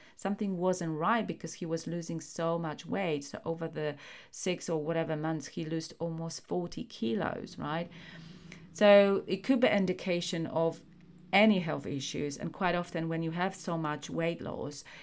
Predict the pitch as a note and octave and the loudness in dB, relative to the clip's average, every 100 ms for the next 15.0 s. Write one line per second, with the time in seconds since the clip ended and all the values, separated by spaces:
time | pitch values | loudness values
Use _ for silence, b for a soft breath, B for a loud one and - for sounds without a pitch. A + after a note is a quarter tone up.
0 | B - F3 - F3+ E3+ - - F3+ - | B -6 -4 0 0 -2 -8 -6 -6 -4
1 | D3+ D3 D3 C#3+ D3 - - C#3+ - - | -2 0 0 -2 -4 -8 -4 -4 -4 -4
2 | C#3+ C#3+ C3+ B B B - D3 D3 C#3+ | -2 0 -2 B B B -4 -2 0 0
3 | C#3+ C#3 C3+ A#2+ E3+ C#3+ D3+ D3 C#3 B2 | 0 0 0 0 2 2 2 -2 -2 -8
4 | - - D#3+ D#3 - C#3+ C#3+ C#3+ C3+ - | -8 -4 -2 0 0 0 0 0 -2 -2
5 | D#3+ D3+ C#3+ D3+ E2+ - - F#3 F3+ F3 | 0 0 0 -2 -2 -4 0 4 4 4
6 | B B B B - A3 B3+ A3 G3 F#3+ | B B B B 4 8 8 8 8 8
7 | F3+ F3+ F3 E3+ E3+ E3 - - _ - | 6 0 0 2 0 -2 -4 -12 _ 0
8 | E3 D#3 D3+ D3 - - - F3+ B2+ C3 | 2 4 2 -2 -2 -2 2 2 2 -2
9 | - - B B B B B B B G3+ | -8 -16 B B B B B B B 4
10 | G3 G3+ A3+ A#3+ A#3 A3 G3+ G3 F#3 D#3+ | 8 8 8 8 6 2 0 0 0 0
11 | D#3 C#3 D3+ C#3 B2 G2 F#2+ - E3+ F3 | 2 2 2 2 0 0 -2 -4 -6 -4
12 | F3 - G3 G3+ G#3+ - G#3+ - F#3+ A3 | -4 -2 0 2 2 0 -4 0 2 2
13 | A3 F3+ D3+ C#3+ - D#3 D3+ D#3 D#3 E3+ | 0 -2 -2 -2 0 0 2 -2 -2 -2
14 | E3 E3 - F#3+ A3 A3 - - - | -2 -4 -2 2 2 2 -4 -8 -10